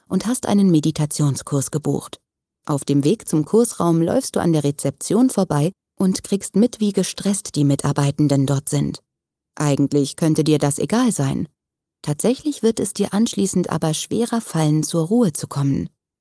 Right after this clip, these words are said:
Je entspannter, zufriedener und gesünder das Personal, desto eher wirst du das Gefühl haben, dass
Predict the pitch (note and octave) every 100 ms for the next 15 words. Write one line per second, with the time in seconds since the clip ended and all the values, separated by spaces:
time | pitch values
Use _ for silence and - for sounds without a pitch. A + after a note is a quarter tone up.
0 | _ _ - C#3+ - C#3 - F3+ B3 A3+
1 | D#3+ D3 - C#3+ - B3 A3 D#3 C#3 -
2 | C#3 - C#3+ C#3 G#3 C4+ F3 C#3+ C#3 D3
3 | C#3+ C#3+ C#3+ G3 E3+ G3 _ _ _ -
4 | D3+ C#3+ D3+ - G3+ A#3+ B3 E3+ C#3+ -
5 | - A3+ C4+ C4+ - G3 - C#3+ C#3+ D3
6 | D#3 E3+ F#3+ G3 F#3+